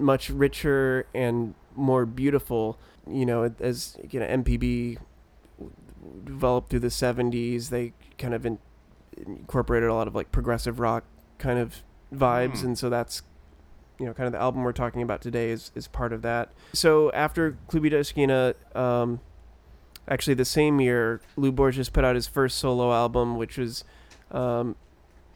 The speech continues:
Speaker 1: like, sounds a lot like Clube da Esquina, um, but it's a bunch of very short songs, um, and it's, it's really cool, but, um, I think his second album, which is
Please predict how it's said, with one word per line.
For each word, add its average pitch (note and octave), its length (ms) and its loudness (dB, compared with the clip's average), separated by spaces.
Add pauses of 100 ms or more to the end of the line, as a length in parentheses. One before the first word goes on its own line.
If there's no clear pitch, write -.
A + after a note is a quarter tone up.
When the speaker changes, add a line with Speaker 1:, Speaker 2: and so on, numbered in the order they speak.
(140)
Speaker 1:
like, C3 160 -2 (300)
sounds D3 400 4
a C#3+ 40 4
lot C#3 240 4
like C3+ 420 0 (440)
Clube C#3 240 0
da C#3 80 4
Esquina, C3+ 560 2 (320)
um, A#2+ 440 -2 (420)
but C#3+ 100 -8
it's C#3 60 -2
a - 20 0
bunch C#3+ 200 6
of C3 100 0
very C3 200 4
short C3 380 -2
songs, B2 840 0
um, A#2+ 480 -6 (460)
and C3+ 140 0
it's, D#3 200 -2
it's E3 200 -2
really F#3+ 180 6
cool, D3+ 360 4
but, B2+ 320 0 (420)
um, B2 500 -2 (720)
I B2+ 120 0
think B2+ 500 -2 (440)
his C3 180 -8
second C#3+ 300 2
album, B2 320 2
which A#2+ 160 -4
is A#2+ 260 -10